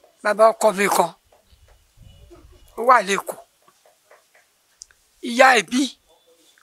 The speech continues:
olórìṣà Rútìwá, Lágòkò bẹ́ẹ̀ ni. Ó ní ṣọ́ọ̀ṣì la gbajú l'Ékòó.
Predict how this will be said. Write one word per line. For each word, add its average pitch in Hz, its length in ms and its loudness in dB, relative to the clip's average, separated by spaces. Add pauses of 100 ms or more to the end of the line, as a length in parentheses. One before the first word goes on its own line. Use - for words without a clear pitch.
olórìṣà 214 540 -6 (200)
Rútìwá, 190 460 -12 (460)
Lágòkò 196 560 -10
bẹ́ẹ̀ 170 300 -18
ni. 180 180 -20 (1160)
Ó 285 120 -6
ní 320 120 -4
ṣọ́ọ̀ṣì 294 360 -4
la 220 140 -4
gbajú 226 360 -4
l'Ékòó. 254 360 -10